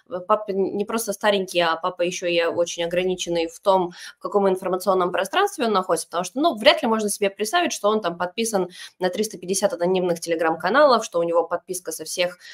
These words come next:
э, стран мира западной прессы. То есть всё равно есть какой-то человек, который ему складывает картину мира. Ну вот приходит к нему условная Орнелла Мутти, да, ну, достаточно уважаемый по сегодняшний день человек, наверное, и в Италии в том числе.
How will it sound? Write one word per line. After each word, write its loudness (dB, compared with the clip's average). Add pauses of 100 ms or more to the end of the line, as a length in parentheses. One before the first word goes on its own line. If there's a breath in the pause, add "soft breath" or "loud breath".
(200 loud breath)
э, -2
стран 0
мира 4
западной 0
прессы. 0
То 2
есть 0
всё 4
равно 8
есть 2
какой-то -4
человек, 4
который 0
ему 0
складывает -2
картину -2
мира. 0 (340 loud breath)
Ну 6
вот 0
приходит 4
к -18
нему 4
условная 4
Орнелла 2
Мутти, -2
да, 0
ну, -4
достаточно -4
уважаемый 2
по -8
сегодняшний -4
день 4
человек, -4
наверное, -2
и -2
в 0
Италии 0
в -20
том -10
числе. -4